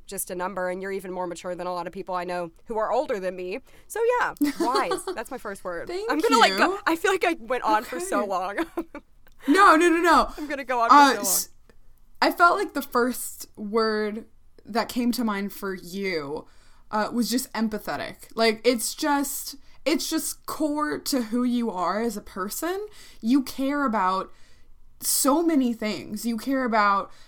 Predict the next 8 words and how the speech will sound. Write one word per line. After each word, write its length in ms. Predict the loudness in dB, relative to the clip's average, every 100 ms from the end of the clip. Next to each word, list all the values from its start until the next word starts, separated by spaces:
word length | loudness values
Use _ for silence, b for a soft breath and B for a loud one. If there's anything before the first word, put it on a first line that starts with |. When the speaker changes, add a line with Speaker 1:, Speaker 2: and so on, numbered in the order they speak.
| b
Speaker 2:
people. 640 | -2 2 2 2 -4 -4 b b
You 160 | -2 -2
care 240 | -2 -2
about 400 | 0 2 2 0
issues. 640 | -2 0 0 -2 -2 -4 -6
You 160 | -6 -6
care 280 | -8 -6
about, 500 | -4 -4 -6 -6 -8